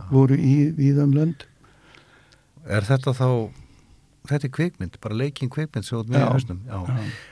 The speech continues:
Speaker 2: Af því þú sást væntanlega myndina Inside Traders eftir Michael Moore.
Speaker 1: Jú,
Speaker 2: Þar
Speaker 1: jú.
Speaker 2: voru meðal annars Íslendingar nokkrir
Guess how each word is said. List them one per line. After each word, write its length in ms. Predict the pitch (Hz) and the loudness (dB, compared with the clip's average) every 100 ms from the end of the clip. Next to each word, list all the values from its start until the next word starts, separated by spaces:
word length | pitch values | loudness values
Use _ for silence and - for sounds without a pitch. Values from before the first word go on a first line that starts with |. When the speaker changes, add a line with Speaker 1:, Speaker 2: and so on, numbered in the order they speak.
| - | -10
Speaker 2:
Af 140 | 98 95 | -8 -4
því 100 | 107 | -2
þú 120 | 110 | -2
sást 320 | - 139 - | -2 -2 -2
væntanlega 400 | 120 131 131 120 | -4 -2 -2 -2
myndina 320 | 120 117 117 113 | -2 -2 -2 -2
Inside 480 | 127 131 - 107 | -2 -2 -2 -4
Traders 640 | - - 117 127 170 175 - | -6 -4 -4 -2 -8 -10 -10
eftir 300 | 123 - 117 | -12 -10 -6
Michael 400 | 110 117 - 113 | -4 -6 -6 -4
Moore. 400 | 107 110 143 - - - - - - | -2 -2 -4 -8 -20 -20 -20 -20 -12
Speaker 1:
Jú, 100 | - | -2
Speaker 2:
Þar 160 | 120 120 | 2 4
Speaker 1:
jú. 80 | 131 | 4
Speaker 2:
voru 160 | - | 4
meðal 240 | 110 113 113 | 2 0 -2
annars 160 | 107 | -2
Íslendingar 540 | 113 113 117 113 113 117 | -4 -4 -4 -4 -6 -4
nokkrir 320 | 117 120 113 | -4 -6 -10